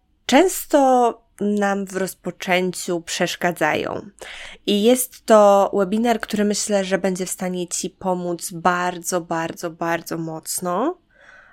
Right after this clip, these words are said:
Niezależnie od tego, czy zdecydujesz się na ten kurs. I bardzo się cieszę, że będę mogła zrobić dla was coś tak wartościowego za darmo, bo bardzo, to jest wielki przywilej móc wspierać was w kreatywnym życiu,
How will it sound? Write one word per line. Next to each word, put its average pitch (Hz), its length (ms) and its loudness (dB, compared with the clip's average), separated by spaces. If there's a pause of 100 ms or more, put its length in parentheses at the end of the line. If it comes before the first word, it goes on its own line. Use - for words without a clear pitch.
(160)
Niezależnie 226 460 4
od 294 80 0
tego, 226 180 2
czy 220 120 2
zdecydujesz 185 460 -2
się - 140 -4
na 170 120 -4
ten 156 220 -8
kurs. - 400 -8
I 202 80 -2
bardzo 233 260 4
się 254 160 0
cieszę, 220 320 2
że 175 120 0
będę 165 280 -4
mogła 165 320 -2
zrobić 165 380 -4
dla 165 160 -4
was 165 200 -2
coś - 200 -10
tak 180 240 -4
wartościowego 170 720 -4
za 175 140 -2
darmo, 160 560 0 (420)
bo 190 180 0
bardzo, 190 1200 2
to - 80 4
jest 202 160 2
wielki 233 280 6
przywilej 170 560 -6
móc 175 260 -8
wspierać 175 540 -4
was 160 220 -4
w - 60 -20
kreatywnym 165 600 -4
życiu, 165 520 -2